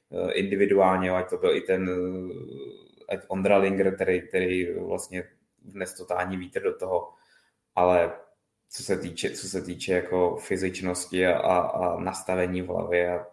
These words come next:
jako klobouk dolů, co, co on zvládnul. A včera hned na Sigmě zápas, těžký zápas o čtvrtý místo a,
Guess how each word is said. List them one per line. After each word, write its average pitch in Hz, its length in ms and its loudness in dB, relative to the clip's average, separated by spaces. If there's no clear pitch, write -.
jako 92 200 -6
klobouk 95 380 4
dolů, 90 340 2
co, 92 160 -2
co - 200 -2
on 92 160 2
zvládnul. 87 640 2
A 85 480 -2
včera - 340 -2
hned 90 240 -2
na 87 140 -2
Sigmě 95 380 2
zápas, 87 600 2
těžký 101 400 0
zápas 90 580 4
o 90 80 -4
čtvrtý 90 440 -8
místo 90 520 0
a, 87 180 -2